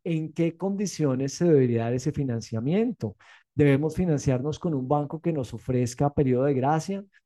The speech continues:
o será preferible financiarnos con un banco que nos ofrezca una tasa más bajita, aunque no exista periodo de gracia?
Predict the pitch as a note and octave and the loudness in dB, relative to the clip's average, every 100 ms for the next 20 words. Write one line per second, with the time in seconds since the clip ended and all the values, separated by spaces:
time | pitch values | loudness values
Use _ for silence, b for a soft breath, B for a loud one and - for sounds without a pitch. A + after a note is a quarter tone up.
0 | - C3+ C#3 B2 A#2+ D3 D#3 C#3 A#2+ B2 | -10 -8 -4 -4 -2 -2 0 0 0 -2
1 | B2+ D#3 C3+ A#2 A2+ A#2 C#3+ D#3+ B2+ A#2 | -2 -2 -4 -2 -4 -4 -4 -2 -2 0
2 | A#2+ D3 D3 C#3+ A2+ A2+ A#2 A#2 - C3+ | -2 -4 -2 0 -2 -4 -2 -2 -2 -2
3 | C#3 C#3 C#3+ B2+ C3+ C#3 B2 B2+ B2+ C3+ | -2 0 0 0 -2 -2 -2 -2 0 -2
4 | - B2 b b _ D#3 C#3+ - A#2+ G#2+ | -2 -6 b b _ -2 -2 -2 -4 -2
5 | B2+ - C#3 C3 A#2 G#2+ A#2+ A#2+ A#2+ C3 | -4 -2 0 2 2 4 4 2 2 0
6 | - A2+ | -2 -8